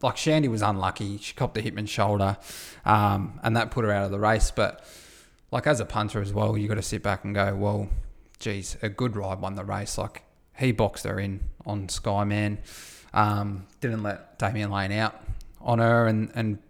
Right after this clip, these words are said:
built the revs himself to the outside. So all honest to him for,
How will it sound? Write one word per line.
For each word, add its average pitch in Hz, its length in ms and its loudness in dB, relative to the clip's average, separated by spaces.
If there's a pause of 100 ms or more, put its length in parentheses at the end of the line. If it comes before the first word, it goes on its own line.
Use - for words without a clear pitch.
built 123 160 0
the 107 100 -2
revs 110 240 0
himself 110 560 -4 (260)
to 120 100 0
the 104 140 4
outside. 104 500 2
So 107 340 4 (640)
all 127 220 6
honest 104 240 2
to 101 60 -4
him 117 260 2
for, 104 340 -2